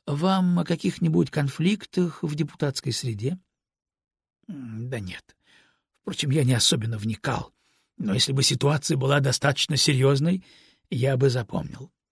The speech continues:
Юля, видите ли, она, м, очень вязкая, если вам понятно, что я имею в виду. Застревает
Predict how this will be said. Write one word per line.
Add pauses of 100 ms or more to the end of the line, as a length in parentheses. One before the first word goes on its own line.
(640)
Юля, (140)
видите
ли, (720)
она, (680)
м,
очень
вязкая, (1300)
если
вам
понятно,
что
я
имею
в
виду. (960)
Застревает